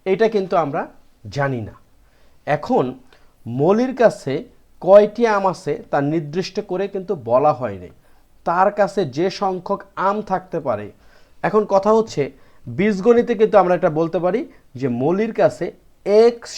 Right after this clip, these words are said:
সংখ্যক কি আছে? আম আছে। এখন তার কাছে যদি পাঁচটা আম থাকে, তার মানে এক্স সমান পাঁচ হবে। আবার তার কাছে যদি দশটা আম থাকে, তাহলে এক্স সমান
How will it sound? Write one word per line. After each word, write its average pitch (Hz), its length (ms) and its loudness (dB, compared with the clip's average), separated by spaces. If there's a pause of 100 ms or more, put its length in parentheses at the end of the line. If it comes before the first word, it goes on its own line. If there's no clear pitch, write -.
সংখ্যক 160 640 -2 (1800)
কি 196 100 -6 (140)
আছে? 123 240 -4 (420)
আম 139 120 0 (140)
আছে। - 240 -20 (580)
এখন 170 340 0 (480)
তার 170 220 6
কাছে 180 260 -4
যদি 190 140 -2 (120)
পাঁচটা 170 400 0
আম 214 60 2 (140)
থাকে, 165 220 -4 (360)
তার 180 180 6
মানে 190 120 0 (120)
এক্স - 200 -8
সমান 180 220 -2 (100)
পাঁচ 165 160 2 (100)
হবে। 147 180 -2 (920)
আবার 180 240 8 (140)
তার 165 200 6
কাছে 185 260 2
যদি 180 140 -6 (120)
দশটা 180 340 2
আম 214 80 0 (120)
থাকে, 139 260 -8 (440)
তাহলে 175 200 2 (140)
এক্স - 180 -10
সমান 185 240 -2